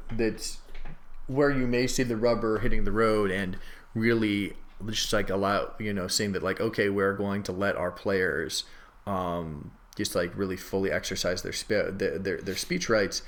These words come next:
is if Kaepernick does get signed. Like, I think that that would be a giant, if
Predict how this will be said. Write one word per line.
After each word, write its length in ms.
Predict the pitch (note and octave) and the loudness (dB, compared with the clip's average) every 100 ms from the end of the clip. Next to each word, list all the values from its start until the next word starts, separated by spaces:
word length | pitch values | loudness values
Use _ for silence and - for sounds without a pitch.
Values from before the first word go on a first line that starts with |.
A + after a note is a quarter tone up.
| - - - | -12 -16 -4
is 640 | C3+ B2+ A#2 A2 G2+ - - - - | 2 4 4 2 0 -2 -4 -10 -4
if 240 | B2+ A#2 - | 0 0 4
Kaepernick 440 | A2+ G2+ G2 F#2 | 2 4 -2 0
does 200 | F2 E2 | -2 -2
get 140 | D2+ | -4
signed. 340 | - A#1 - - - - - | -4 -6 -8 -14 -20 -20 -6
Like, 140 | G2 - | -4 -2
I 140 | G#2+ | -2
think 260 | G#2 A2+ G#2 | -2 -4 -2
that 140 | G2+ | -2
that 180 | G#2+ G2+ | 2 2
would 180 | G2+ G2 | 2 0
be 180 | G#2 F#2 | 0 0
a 140 | E2 | -2
giant, 640 | G2+ - F#2+ F#2 F2+ D#2 - | -4 -4 -2 -2 -6 -8 -6
if 120 | A2+ | -6